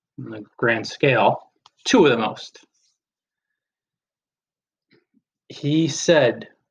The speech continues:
"Don't just do something because I say it. Put it into practice for yourself and see if it works for you."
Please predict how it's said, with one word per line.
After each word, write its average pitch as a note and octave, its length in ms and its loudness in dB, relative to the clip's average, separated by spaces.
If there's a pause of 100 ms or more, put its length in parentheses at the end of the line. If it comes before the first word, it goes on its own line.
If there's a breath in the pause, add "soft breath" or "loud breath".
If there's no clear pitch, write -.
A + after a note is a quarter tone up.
(1000)
"Don't C#3+ 360 2
just C#3 380 -4
do D#3+ 200 -4
something A#2 800 -12
because A#2 400 -10
I G#2+ 100 -8
say D3 460 -2
it. G#2 120 -10 (1800)
Put D3+ 220 -2
it D#3 180 -4
into C3+ 220 -6
practice C3 540 -4
for - 140 -10
yourself A#2+ 640 -4 (160)
and A#2+ 180 -10
see B2 220 -4
if A2+ 100 -4
it A2 100 -4
works G#2+ 260 -12
for - 160 -20
you." A2 220 -16